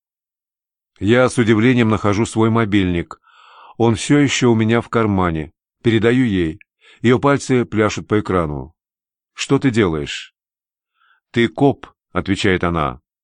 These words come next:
"Ты ведь знаешь, что местонахождение этих телефонов можно проследить?" "Да". "Я загружаю нечто вроде антитрекера V P N, чтобы казалось, будто ты в другом штате".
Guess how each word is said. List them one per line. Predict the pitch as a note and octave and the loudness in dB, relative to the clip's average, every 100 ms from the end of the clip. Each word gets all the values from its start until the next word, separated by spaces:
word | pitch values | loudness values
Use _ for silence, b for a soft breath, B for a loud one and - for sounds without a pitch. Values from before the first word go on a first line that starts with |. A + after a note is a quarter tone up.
| _ _ _ _ _ _ _ _ | _ _ _ _ _ _ _ _
"Ты | B2 | 2
ведь | A#2+ | 4
знаешь, | F2 C3 C#3 G#2+ | 2 2 2 0
что | - G2 | 0 0
местонахождение | F2 F#2+ - G#2 F#2+ G#2+ F#2 F#2+ F#2+ E2 D2+ - | 0 -2 -2 -2 0 -2 -2 0 0 0 -4 -4
этих | G2+ - F2+ | -6 -4 -6
телефонов | - F#2+ F#2 C3 C3 F2 - | -2 -2 -2 -2 -2 -2 -4
можно | F#2 F2+ F2 F2+ | -4 -2 -2 -4
проследить?" | - G#2 A2 - A2+ D#2+ C#2+ - - _ _ _ _ - | -4 -6 -6 -4 -4 -4 -10 -12 -20 _ _ _ _ -8
"Да". | E2+ F2 E2 E2+ _ _ _ _ _ b b b b b b b b b | -2 0 -2 -8 _ _ _ _ _ b b b b b b b b b
"Я | G#2+ C#3+ | 0 2
загружаю | B2 C3 C3+ A2+ C3+ B2 | 2 2 2 2 2 4
нечто | B2 - - | 2 0 0
вроде | A2 A#2 F#2+ G#2+ G#2+ G2 E2 - _ b b b - | 2 2 2 2 2 2 -4 -16 _ b b b -2
антитрекера | A#2+ G#2+ - A2 - B2 A#2 A#2+ A2 G#2+ G2 - _ _ _ _ _ - | 0 0 0 0 2 0 2 0 2 2 0 -4 _ _ _ _ _ -2
V | A#2 | -2
P | G#2 | 2
N, | C#3 A#2+ D2+ A1+ - _ _ _ _ | 2 2 0 -6 -16 _ _ _ _
чтобы | - - A2 G#2+ | -10 -4 -2 0
казалось, | G#2+ B2 A2+ F2 | 0 2 0 0
будто | A2+ - G#2+ | -4 -2 -4
ты | - | -2
в | A2+ | -2
другом | G#2 G2+ G#2+ | -2 0 -2
штате". | F#2+ - D#2 - - | -2 -4 -6 -6 -14